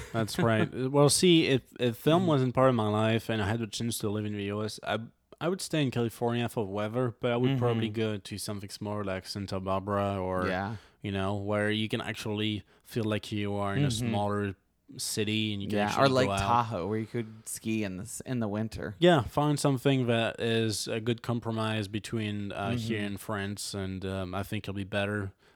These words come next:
Speaker 2: Um, but again, I, the only, I don't mind it just because of the, all the studios and all the film here. It's,
Speaker 1: Mm-hmm.
Speaker 2: for my career, it's a good place to be.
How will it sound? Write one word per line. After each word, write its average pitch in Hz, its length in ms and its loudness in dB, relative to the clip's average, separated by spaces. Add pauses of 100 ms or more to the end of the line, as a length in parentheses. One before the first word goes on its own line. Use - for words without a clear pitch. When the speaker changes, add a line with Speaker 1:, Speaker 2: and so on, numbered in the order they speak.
(140)
Speaker 2:
Um, 95 280 0
but 117 140 0
again, 117 340 2
I, 101 200 -2 (100)
the 110 160 -4
only, 123 220 -2
I 113 140 -2
don't 135 160 0
mind 131 260 0
it 123 100 -2
just 104 180 -10
because 104 440 -4
of 95 160 -6
the, 95 100 -4
all 95 220 -6
the 95 100 -10
studios 101 540 -8
and 95 100 -10
all 92 140 -8
the 92 100 -8
film 92 320 -12
here. 95 340 -8
It's, 107 180 -4
Speaker 1:
Mm-hmm. 107 180 -6 (240)
Speaker 2:
for 110 80 -8
my 113 180 0
career, 113 320 0
it's 98 140 -4
a 98 80 -4
good 95 160 -8
place 95 240 -8
to - 80 -12
be. 90 260 -10